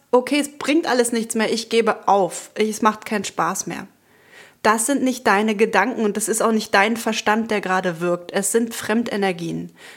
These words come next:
Es sind Entitäten, es sind, es ist Psych-, Psychic Attacks. Ich weiß noch nicht mal das deutsche Wort.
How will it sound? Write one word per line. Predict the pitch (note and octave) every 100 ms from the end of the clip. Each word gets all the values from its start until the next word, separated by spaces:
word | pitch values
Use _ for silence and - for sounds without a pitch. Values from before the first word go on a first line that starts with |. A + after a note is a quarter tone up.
| -
Es | A3
sind | A#3+ B3 A3+
Entitäten, | A#3 A3+ A3+ C4 B3+ B3+
es | F#3 G3+
sind, | G#3+ G#3
es | A3 A3
ist | A3+ A3 -
Psych-, | - A3+ A3+ - -
Psychic | - C#4+ B3+ C4 A3+ A#3
Attacks. | - B3 A3 - -
Ich | F#3+
weiß | E3+ -
noch | D#3
nicht | D#3+
mal | D#3+
das | - -
deutsche | F#3+ A#3 - F3
Wort. | - -